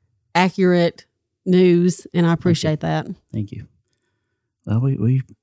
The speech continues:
Speaker 2: we do our best, and we wanna, we wanna make it as good as we possibly can. Uh, our magazine came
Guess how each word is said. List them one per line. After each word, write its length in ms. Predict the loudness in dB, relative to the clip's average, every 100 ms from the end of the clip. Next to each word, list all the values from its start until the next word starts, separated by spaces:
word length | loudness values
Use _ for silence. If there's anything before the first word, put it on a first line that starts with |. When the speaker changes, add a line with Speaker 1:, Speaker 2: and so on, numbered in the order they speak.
| _ -4
Speaker 2:
we 120 | -2
do 120 | 2
our 120 | 2
best, 340 | 2 2 0 -2
and 180 | -2
we 120 | 0 0
wanna, 300 | 2 2 2
we 140 | 0 2
wanna 180 | 4
make 200 | 4 2
it 60 | 2
as 120 | -2
good 160 | 0 2
as 100 | 2
we 120 | -2
possibly 440 | 0 0 0 -4
can. 600 | -6 -4 -2 0 0 -2 -4
Uh, 220 | -4 -2
our 80 | 0
magazine 520 | 2 2 2 2 2
came 380 | 0 0 0